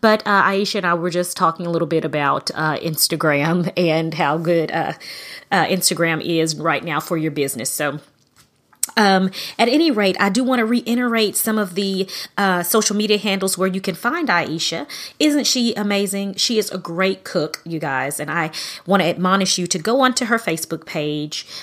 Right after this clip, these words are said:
uh, Cooking with Aisha. Just type it into the search on Facebook, Cooking with Aisha. And she spells Aisha, A I S H A. And look at some of her videos, try some of her recipes.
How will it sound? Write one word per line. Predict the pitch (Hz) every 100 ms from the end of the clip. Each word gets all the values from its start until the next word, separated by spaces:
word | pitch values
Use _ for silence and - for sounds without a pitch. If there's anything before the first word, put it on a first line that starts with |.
| -
uh, | 196 165
Cooking | - 220 233 214
with | 202 -
Aisha. | 202 226 - 170 - 160
Just | 160 -
type | - 165
it | 190
into | 185 185
the | 185
search | 190 190 175 -
on | 180 175
Facebook, | 180 165 - 170 160 -
Cooking | - - 196
with | 196 -
Aisha. | 202 220 240 - 285
And | 196
she | 175 190
spells | - 175 170
Aisha, | - 151 240 285 277 269 -
A | 202 226 269 285 -
I | 170 156 147 151 -
S | 180 - -
H | 180 -
A. | - 127 - - - - - -
And | 208 208 -
look | 208 190 294 311
at | 208 196
some | - 202
of | 185
her | 196
videos, | 170 202 196 196 190 190 196 196 - -
try | - - 240 233
some | - 220
of | 196
her | 214 190
recipes. | 185 185 190 190 196 185 175 180 175